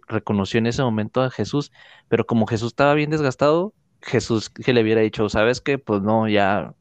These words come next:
o sea, ya, déjame descansar, déjame morir". Imagínate cómo se hubiese sentido ese pobre hombre que tuvo la humildad, a pesar de estar ahí, y reconoció a-, al Hijo de Dios, al Mesías estando ahí, que le,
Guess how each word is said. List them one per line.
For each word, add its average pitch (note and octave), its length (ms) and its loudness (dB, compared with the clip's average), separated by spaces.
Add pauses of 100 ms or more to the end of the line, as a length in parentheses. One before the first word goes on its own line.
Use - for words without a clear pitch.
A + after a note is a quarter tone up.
(140)
o - 40 -16
sea, F#2+ 280 2
ya, G2+ 380 -6 (140)
déjame A2+ 440 -2
descansar, G#2 540 -2
déjame A2 380 -2
morir". G#2 400 -2 (560)
Imagínate B2+ 240 0
cómo D3+ 200 -2
se D#3 100 -2
hubiese C3 260 0
sentido C3 380 0
ese C#3 160 -4
pobre C#3+ 320 2
hombre D3 340 0 (400)
que A2+ 140 0
tuvo B2+ 560 0 (420)
la A2 160 4
humildad, G2 840 -2 (120)
a - 80 -10
pesar - 280 -4
de A2+ 60 -6
estar A#2 260 -2
ahí, A#2+ 400 2
y G#2+ 160 -2
reconoció G2 840 0
a-, C3 160 2
al F#2+ 380 -2
Hijo G#2 280 -4
de G#2+ 140 -2
Dios, G#2 280 0
al A2 120 -2
Mesías G2+ 340 -6
estando A#2+ 340 -4
ahí, A#2+ 160 0
que G#2+ 240 0
le, G2 140 -8